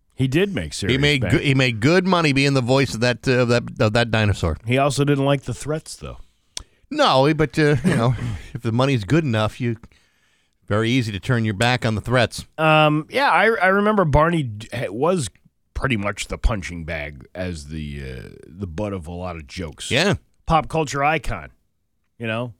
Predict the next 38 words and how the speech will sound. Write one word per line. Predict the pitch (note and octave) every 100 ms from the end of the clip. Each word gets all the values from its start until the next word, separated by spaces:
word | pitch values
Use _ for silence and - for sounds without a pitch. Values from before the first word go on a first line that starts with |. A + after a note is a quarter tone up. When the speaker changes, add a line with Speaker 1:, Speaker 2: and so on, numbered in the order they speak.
| _
Speaker 1:
there's | A2+
Speaker 2:
Yeah. | D3+
Speaker 1:
gonna, | - -
there's | C3
gonna | D3+
be | C#3+
some | - F#3
people | F#3 F3
that | D#3
love | C3+ E3 D3+
you, | B2+ A#2+
and | F#2 F#2+
there's | G2
gonna | G#2
be | F2+
a | D#2
lot | D#2 A2+ B2
of |
people | B2 B2
that | A#2+
hate | G#2+ A2 F2
you |
too. | G2 - C#2+ - _ _ _ -
Speaker 2:
And | D3
yet | G3 G3
those | G3
kids | - B3+ G#3+
on | G3
that | F3 E3
T | - E3+
V | D3
show | C#3+ D#3+
all | C3+ C3+
seem | D3 B2
to |
love | A#2+ A2
the | E2+
guy. | D#2 C2